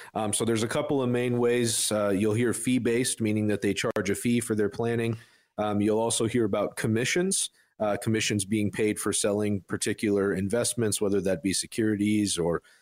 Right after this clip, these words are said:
uh, insurance-related products. And so I, I guess don't let either of those terms really scare you away. I think what this really boils down to is understanding how that advisor's paid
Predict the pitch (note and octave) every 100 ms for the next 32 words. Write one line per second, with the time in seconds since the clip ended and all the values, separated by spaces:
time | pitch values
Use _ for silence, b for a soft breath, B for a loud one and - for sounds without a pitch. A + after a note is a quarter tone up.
0 | b F#2+ F#2 G2 F#2+ A2+ G#2+ G#2+ G#2 G#2
1 | G2 F#2 A2 G#2+ G#2 G2+ - F#2+ - G#2
2 | F#2+ B B - G2 - - B2 B2 E3
3 | - F3 F#3+ E3+ D#3+ D3 C3+ A#2 G#2 -
4 | C3+ B2 A2+ A2+ F#2 - B2 A2+ G2 F#2+
5 | F#2+ A#2+ G#2+ G#2 C3 A#2+ A2+ - - A#2+
6 | A2+ F2+ G#2 G2+ F2 G#2 G2 F#2+ - G2+
7 | F#2+ b b _ G#2 G2+ F#2 - C3 A2+
8 | - A2+ A2 G#2 F2+ A#2+ B2 A#2 A2+ G#2
9 | A2 A2 A2 G#2 - A#2 G#2+ G#2+